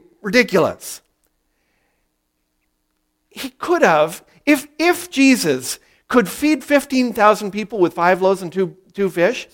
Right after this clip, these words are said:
do you think that he could feed them without five loaves and two fish? Pro-,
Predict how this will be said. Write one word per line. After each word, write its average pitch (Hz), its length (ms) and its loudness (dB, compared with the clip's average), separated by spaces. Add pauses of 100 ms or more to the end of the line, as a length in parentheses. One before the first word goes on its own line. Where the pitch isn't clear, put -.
(360)
do 196 80 -4
you 208 60 2
think 277 300 -4
that 311 120 0
he 285 100 2
could 302 180 -4
feed 269 280 -6
them 233 200 2 (140)
without 151 420 2
five 226 320 2
loaves 226 260 4
and 220 120 -12
two 220 140 -4
fish? 240 500 0 (840)
Pro-, 269 240 0